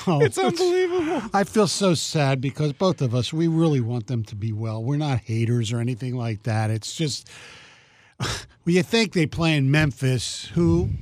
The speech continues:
Speaker 1: they have more wins than the Pistons, but,
Speaker 2: Yeah, by
Speaker 1: you know,
Speaker 2: three.
Speaker 1: no Ja, you know, Steven Adams, they're not playing well, they're on the road.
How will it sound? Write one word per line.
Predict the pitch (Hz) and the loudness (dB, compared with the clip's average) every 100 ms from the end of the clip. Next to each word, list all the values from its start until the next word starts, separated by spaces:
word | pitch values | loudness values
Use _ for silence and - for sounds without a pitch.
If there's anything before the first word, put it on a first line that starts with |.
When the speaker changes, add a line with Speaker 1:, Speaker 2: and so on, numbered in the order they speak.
| - _ _ - | -10 _ _ -2
Speaker 1:
they | 262 240 170 | 0 2 2
have | 123 107 90 104 - | 0 -2 -6 -12 -10
more | 98 113 101 | -2 0 0
wins | 120 233 214 | 2 2 2
than | 165 | 2
the | 175 | 0
Pistons, | 143 165 156 - 175 127 | 0 -2 -4 -4 -2 -4
but, | - 180 165 165 - - | -2 0 0 -2 -12 -8
Speaker 2:
Yeah, | |
by | 135 - | -8 -6
Speaker 1:
you | 208 | 0
know, | 160 104 | 2 4
Speaker 2:
three. | 104 143 | 4 4
Speaker 1:
no | 135 120 107 - | 4 2 0 -2
Ja, | - 180 190 190 180 175 170 147 _ - _ _ | 2 4 4 4 2 0 -2 -4 _ -20 _ _
you | 160 | -2
know, | 113 110 | 0 0
Steven | - - 127 113 117 | -2 2 2 4 2
Adams, | 165 180 180 175 175 170 147 107 | 2 4 4 4 4 2 0 -4
they're | 107 | -6
not | 101 98 - | -6 -8 -10
playing | - 190 196 180 175 | -4 -2 0 0 0
well, | 175 170 165 | 2 2 0
they're | 147 120 | 0 -2
on | 110 107 | -2 -4
the | 98 95 | -8 -8
road. | 110 165 196 185 180 170 165 156 | -2 2 4 4 4 4 2 0